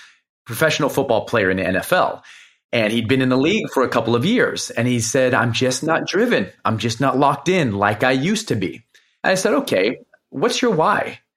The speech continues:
And he goes, "My why is to play in the N F L." And as he was describing his why, he paused. And I looked at him and I said, "Did you just say your why is to play in the N F L?" I said, "My man, you've been in the N F L for two years."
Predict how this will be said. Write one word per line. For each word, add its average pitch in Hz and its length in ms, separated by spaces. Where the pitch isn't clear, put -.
And 151 80
he 170 40
goes, 165 160
"My 160 180
why 156 360
is 156 240
to - 80
play 131 400
in 120 80
the 117 120
N 107 120
F 101 180
L." 80 280
And 139 240
as 139 240
he 175 180
was 151 180
describing 160 840
his 160 240
why, 110 440
he 117 160
paused. - 640
And 113 100
I 110 40
looked 165 260
at 123 80
him 107 120
and 104 80
I 107 40
said, 104 400
"Did 113 160
you 214 80
just 277 240
say 175 100
your 135 180
why 87 400
is 139 300
to 117 100
play 113 360
in 135 160
the 110 140
N 95 100
F 92 160
L?" 104 320
I 123 60
said, 123 320
"My 113 160
man, 147 480
you've 165 220
been 269 120
in 226 80
the 180 160
N 175 80
F 160 200
L 165 160
for 123 120
two 180 280
years." 131 560